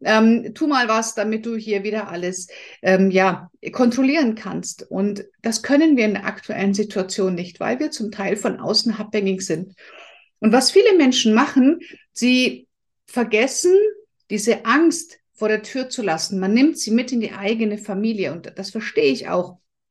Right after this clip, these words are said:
Wenn man irgendwann auch sagt, wir haben ein kleineres Einkommen, wir wissen einfach nicht, wie wir den Strompreis zahlen sollen, wenn schon auf einmal statt zweihundert Euro achthundert Euro Gasrechnung ist, das kann ich alles verstehen. Und dennoch ist es wichtig,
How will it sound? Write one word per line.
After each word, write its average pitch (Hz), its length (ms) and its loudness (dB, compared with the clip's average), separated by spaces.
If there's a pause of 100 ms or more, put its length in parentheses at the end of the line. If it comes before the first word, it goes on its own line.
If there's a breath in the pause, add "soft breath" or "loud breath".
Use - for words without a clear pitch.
(380)
Wenn 185 120 -2
man 196 160 2
irgendwann 196 420 -2
auch 196 100 -8
sagt, 202 240 -6
wir 190 80 -8
haben 202 120 -4
ein 196 40 -4
kleineres 196 480 -2
Einkommen, 214 600 -4 (460 loud breath)
wir 202 120 4
wissen 262 240 2
einfach 220 380 0
nicht, 214 280 -2 (220 loud breath)
wie 208 100 -4
wir 214 60 6
den 208 120 4
Strompreis 240 720 2
zahlen 185 320 -6
sollen, 190 300 0
wenn 196 240 -2
schon 196 180 -2
auf 196 80 -4
einmal 226 260 0
statt 208 200 -2
zweihundert 247 360 0
Euro 220 240 -2
achthundert - 420 -6
Euro 196 220 -2
Gasrechnung 208 640 -6
ist, 190 120 -8
das 220 140 -10
kann 233 180 -8
ich 233 240 -6
alles 277 300 -2
verstehen. - 640 -6 (1000 soft breath)
Und 208 160 0
dennoch 294 260 4
ist 262 180 -6
es 233 220 -6
wichtig, - 580 -4